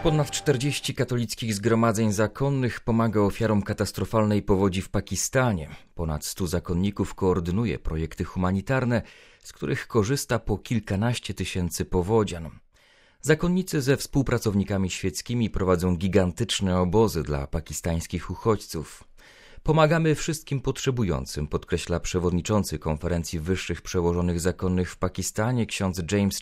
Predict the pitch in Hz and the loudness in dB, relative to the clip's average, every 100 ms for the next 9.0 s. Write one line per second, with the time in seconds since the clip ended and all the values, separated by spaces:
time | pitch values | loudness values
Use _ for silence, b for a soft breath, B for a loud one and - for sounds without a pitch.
0 | - 113 110 78 62 - B B B B | -4 -2 -2 -4 -8 -16 B B B B
1 | 82 82 80 - 90 92 92 92 92 87 | -2 0 2 0 2 2 4 4 4 4
2 | 92 - 113 120 117 107 107 90 95 98 | 2 4 4 4 4 0 0 2 2 4
3 | 104 107 113 110 123 113 80 71 - 87 | 4 2 0 0 0 0 -2 -8 -12 -8
4 | 76 69 - 73 - 85 104 104 - 107 | -6 -6 -8 -6 -2 0 0 0 2 2
5 | - - 87 82 76 82 80 80 85 80 | 0 -6 -2 0 0 0 0 0 0 0
6 | 80 - 87 - 104 98 - 101 90 B | -2 -2 -4 0 2 2 2 2 0 B
7 | B - 135 123 107 98 104 98 87 82 | B -4 -2 0 4 6 6 4 2 0
8 | - 80 - 85 78 82 90 - 78 76 | -2 -6 -2 0 0 0 -2 -4 -6 -10